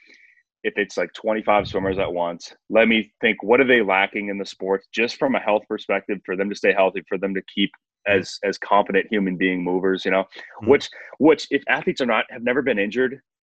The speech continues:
Speaker 1: they don't really appreciate this stuff. They won't appreciate the, the general movement stuff that, that is being done, like a squat pattern or a hinge pattern or a split squat thing, you know? Um, but I get those teams in and it's like, "Let me do this stuff to hopefully keep them healthy."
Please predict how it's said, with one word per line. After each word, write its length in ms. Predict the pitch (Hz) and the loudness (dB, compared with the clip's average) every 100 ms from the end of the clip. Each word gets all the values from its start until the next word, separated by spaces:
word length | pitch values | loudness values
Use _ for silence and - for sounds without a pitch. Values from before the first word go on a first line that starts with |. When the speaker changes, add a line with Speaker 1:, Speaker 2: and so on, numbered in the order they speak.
| 95 | -4
Speaker 1:
they 180 | 107 | -2
don't 260 | 104 113 135 | 0 0 0
really 200 | 120 120 | 0 0
appreciate 460 | 101 - 98 107 104 | -2 -6 -4 -2 -2
this 140 | 110 | -4
stuff. 240 | - 117 117 _ - | -2 -2 -2 _ -2
They 60 | 104 | 0
won't 200 | 113 123 | 2 0
appreciate 480 | - 107 - 113 101 | 0 -4 2 0 2
the, 100 | 98 85 | -2 -2
the 80 | 92 | -8
general 340 | 87 95 101 95 | -2 0 2 0
movement 440 | 92 82 95 - | -2 -4 -6 -6
stuff 240 | - 90 - | -2 0 0
that, 120 | 85 - | -2 -2
that 220 | 82 76 - _ - | -2 -2 -6 _ -12
is 140 | 87 | -12
being 260 | 80 92 87 | -4 -4 -2
done, 260 | 85 87 85 | 0 0 -2
like 140 | 80 | -6
a 60 | - | -8
squat 320 | - 82 82 - | -4 -2 -2 0
pattern 340 | 85 87 85 | 2 2 0
or 100 | 78 | -4
a 60 | 80 | -4
hinge 200 | 90 90 | -4 -2
pattern 340 | 92 85 82 76 | 0 0 0 -4
or 100 | 80 | -8
a 40 | |
split 260 | - - 95 | -8 -4 -4
squat 280 | - 90 80 | 2 2 4
thing, 160 | 92 87 | -2 0
you 60 | 87 _ - - - | -4 _ -20 -8 2
know? 60 | |
Um, 200 | 92 76 - _ - - _ _ _ - | 2 2 -6 _ -20 -20 _ _ _ 0
but 140 | 117 101 | 2 4
I 80 | 104 | 2
get 140 | 110 | 2
those 140 | 113 | -2
teams 260 | - 110 98 | -4 -8 -4
in 100 | 107 | -2
and 120 | 95 | -2
it's 80 | 92 | -4
like, 140 | 92 92 | -6 -4
"Let 180 | 101 110 | -4 -2
me 100 | 117 | -2
do 200 | 107 104 | -4 -2
this 200 | 104 - | -4 -2
stuff 180 | 104 - | -4 -4
to 60 | - | -12
hopefully 380 | - 98 101 87 | -4 -4 -2 -6
keep 180 | - 87 | -6 -6
them 120 | 78 | -6
healthy." 400 | 78 82 - 80 | -2 -4 -4 -8